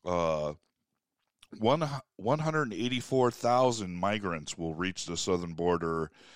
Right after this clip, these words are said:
in fiscal twenty twenty-one. And at present, uh, the Biden administration is spending, uh, sixty million dollars per week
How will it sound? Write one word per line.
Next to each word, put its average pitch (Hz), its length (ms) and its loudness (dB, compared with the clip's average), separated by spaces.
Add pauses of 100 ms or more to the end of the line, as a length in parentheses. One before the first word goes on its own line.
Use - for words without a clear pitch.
(120)
in 85 160 -8
fiscal 80 520 0
twenty 90 360 -4
twenty-one. 82 800 -4 (720)
And 92 160 -4
at 90 160 0
present, 110 640 2
uh, 82 360 0
the 82 140 -6
Biden 117 300 2
administration 90 760 -4
is 82 120 -4
spending, 87 480 -6 (100)
uh, 78 280 -6
sixty - 440 -4
million 123 420 -2
dollars 101 400 2
per 95 200 -2
week 101 640 -2